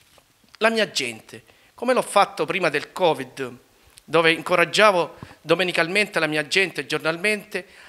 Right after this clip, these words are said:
anche durante il covid, stavo in mezzo a loro, anche andando oltre il, il protocollo. Sono uscito col pulmino, sono uscito con una, una moto ape,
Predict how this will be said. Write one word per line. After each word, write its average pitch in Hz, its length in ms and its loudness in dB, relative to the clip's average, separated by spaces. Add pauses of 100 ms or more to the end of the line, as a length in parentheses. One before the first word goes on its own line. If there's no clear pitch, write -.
(120)
anche 196 300 2
durante 160 320 0
il 147 120 -10
covid, 151 540 2 (260)
stavo 214 420 4
in 190 100 2
mezzo 185 320 2
a 190 40 8
loro, 180 800 2 (360)
anche 311 300 4
andando 233 380 4
oltre 214 240 0
il, 175 60 -12 (100)
il 180 140 -8
protocollo. 185 920 4 (120)
Sono 160 180 -6
uscito 185 260 0
col 180 160 2
pulmino, 170 480 -2
sono 160 160 -2
uscito 170 280 -4
con 170 100 2
una, 170 240 2
una 170 180 4
moto 170 280 2
ape, 165 440 4